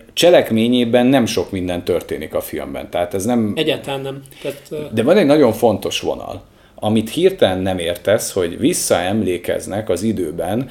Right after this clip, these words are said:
Speaker 1: erre a, a gyilkos majomra. Tehát, ö, van egy stand-up comedy-s, ö, ö, show, amit egy majommal forgattak a filmben.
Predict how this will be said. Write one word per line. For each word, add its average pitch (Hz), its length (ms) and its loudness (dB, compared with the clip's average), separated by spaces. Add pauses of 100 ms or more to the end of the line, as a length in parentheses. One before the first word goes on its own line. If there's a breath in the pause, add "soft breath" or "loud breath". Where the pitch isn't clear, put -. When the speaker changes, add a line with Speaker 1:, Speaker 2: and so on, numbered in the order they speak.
(260 loud breath)
Speaker 1:
erre 95 380 2
a, 92 160 2
a 101 60 0
gyilkos 95 560 -2
majomra. 78 600 -6 (420 loud breath)
Tehát, 90 220 -2
ö, 98 460 4
van 127 180 4
egy 95 400 -2
stand-up 98 560 0 (100)
comedy-s, 87 680 -4
ö, 87 240 0 (380 loud breath)
ö, 87 460 0 (120)
show, 107 580 0 (240 loud breath)
amit 117 520 2
egy 104 120 2
majommal 92 560 2
forgattak - 760 -6
a 78 220 0
filmben. 67 560 -10